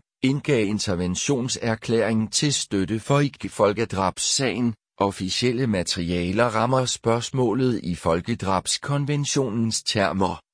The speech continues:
oktober to tusind og fireogtyve.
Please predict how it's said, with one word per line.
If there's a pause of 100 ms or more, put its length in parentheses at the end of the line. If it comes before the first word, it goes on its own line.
oktober
to
tusind
og
fireogtyve.